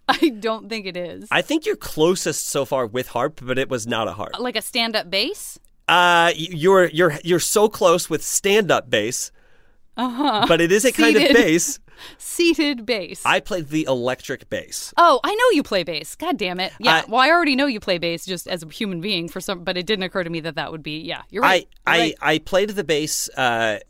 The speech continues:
Speaker 2: so poorly, um, for, I, I got a bass when I was, like, in seventh grade, and I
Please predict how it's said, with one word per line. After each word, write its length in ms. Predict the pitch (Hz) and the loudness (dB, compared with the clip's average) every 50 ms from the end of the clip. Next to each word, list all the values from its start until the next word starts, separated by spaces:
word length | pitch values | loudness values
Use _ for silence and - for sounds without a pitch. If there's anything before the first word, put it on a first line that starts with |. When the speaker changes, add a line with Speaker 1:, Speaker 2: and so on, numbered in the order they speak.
| _ _ | _ _
Speaker 2:
so 320 | - - - - 196 214 233 | -14 -10 -4 0 2 2 2
poorly, 560 | - - 190 160 139 120 117 107 110 113 - - | 2 0 0 0 0 -2 -2 -4 -6 -6 -6 -4
um, 340 | - 120 113 113 113 110 110 | -2 -2 0 0 -2 -6 -8
for, 380 | - - 147 139 127 123 120 113 | -8 -6 -4 -2 -2 0 0 0
I, 140 | 147 156 - 143 | 0 0 0 0
I 60 | 147 | 0
got 140 | 135 185 220 | 2 2 0
a 60 | 226 | 0
bass 200 | 214 208 - - | -2 -4 -4 -4
when 60 | 151 | -6
I 60 | 147 | -6
was, 100 | 143 - | -6 -6
like, 100 | 135 127 | -8 -10
in 80 | 131 101 | -10 -12
seventh 380 | - - 110 104 104 117 110 | -10 -8 -8 -6 -8 -8 -8
grade, 260 | - 123 120 120 123 127 | -6 -6 -6 -4 -6 -6
and 200 | - - 117 113 | -8 -6 -6 -4
I 160 | 104 104 | -4 -6